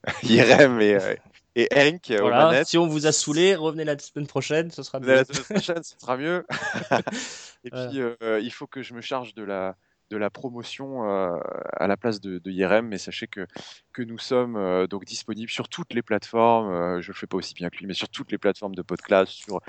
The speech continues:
Speaker 1: sur PodCloud, sur Mixcloud, sur iTunes également. Donc, euh, si vous avez aimé ce show,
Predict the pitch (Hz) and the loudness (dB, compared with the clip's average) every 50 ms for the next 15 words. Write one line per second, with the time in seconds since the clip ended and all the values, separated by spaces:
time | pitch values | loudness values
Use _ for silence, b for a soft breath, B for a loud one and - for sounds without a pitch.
0 | B B B B - - - 131 - - 117 - _ - 107 104 101 104 104 - | B B B B -6 -4 -4 -2 -2 -2 -4 -4 _ 4 6 6 6 6 4 0
1 | - - 127 120 113 104 - - - 117 110 107 110 113 120 - B B B B | -6 -8 -8 -8 -8 -10 -12 -4 0 4 4 6 4 4 0 -4 B B B B
2 | B B - - - - - 185 170 143 135 127 117 - - 139 135 135 135 113 | B B -14 -12 -8 -4 0 2 4 4 4 2 2 -2 -8 -10 -8 -8 -6 -6
3 | 113 110 104 110 101 104 104 104 104 104 110 117 B B B B B B - 98 | -4 0 2 2 2 2 0 -2 -2 -2 -4 -4 B B B B B B -14 -12
4 | 107 107 - - 98 95 95 - - - 135 131 131 110 117 113 101 107 104 101 | -12 -10 -6 -2 -2 -2 -2 -4 -6 -10 -10 -8 -4 0 0 0 0 0 -2 -4
5 | 101 95 - - - 113 110 113 113 - | -4 -8 -10 -10 -8 -6 -4 -4 -4 -4